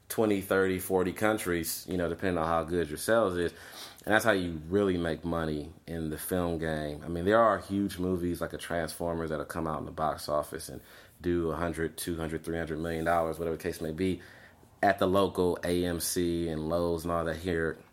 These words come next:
in the States. But as far as the world is concerned, if you really wanna make money and you wanna have a huge picture, or if you're independent and you don't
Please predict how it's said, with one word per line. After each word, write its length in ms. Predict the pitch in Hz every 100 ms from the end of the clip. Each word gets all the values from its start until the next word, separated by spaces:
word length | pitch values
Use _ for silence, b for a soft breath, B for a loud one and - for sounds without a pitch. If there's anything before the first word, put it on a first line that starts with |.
| -
in 140 | 90
the 80 | 73
States. 500 | - 110 107 90 -
But 340 | - 90 87 - B B B
as 100 | -
far 200 | 117 101
as 60 | 87
the 100 | 87
world 460 | 85 107 113 104
is 160 | 92 -
concerned, 720 | 87 78 - 82 78 73 -
if 160 | 76 85
you 100 | 80 80
really 300 | 104 101 95
wanna 240 | 90 85
make 240 | 85 80
money 420 | 80 87 90 82 76
and 140 | 78
you 120 | 82
wanna 200 | 82 80
have 220 | 82 80 76
a 160 | 76 - _ _ _ _ _ -
huge 460 | - 98 98 92 -
picture, 520 | 104 92 - 82 78 B B B
or 420 | - 151 127 107 95
if 120 | 95
you're 160 | 104 98
independent 760 | 104 95 87 110 120 87 - -
and 180 | 90 92
you 80 | 95
don't 280 | 107 101